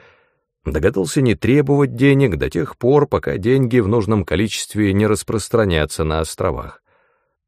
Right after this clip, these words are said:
а отбирать у туземцев их произведения и самому продавать их.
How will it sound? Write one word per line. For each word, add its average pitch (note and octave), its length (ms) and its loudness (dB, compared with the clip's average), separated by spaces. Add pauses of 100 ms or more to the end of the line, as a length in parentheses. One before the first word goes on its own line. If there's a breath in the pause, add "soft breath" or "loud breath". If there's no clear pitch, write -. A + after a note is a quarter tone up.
(140)
а C2 160 -4
отбирать A2 440 -2
у C#3+ 80 -2
туземцев A#2 540 0
их G#2+ 220 -6
произведения F2+ 880 -2
и D#3 40 -8
самому A#2 560 -2
продавать E2+ 640 -6
их. - 200 -20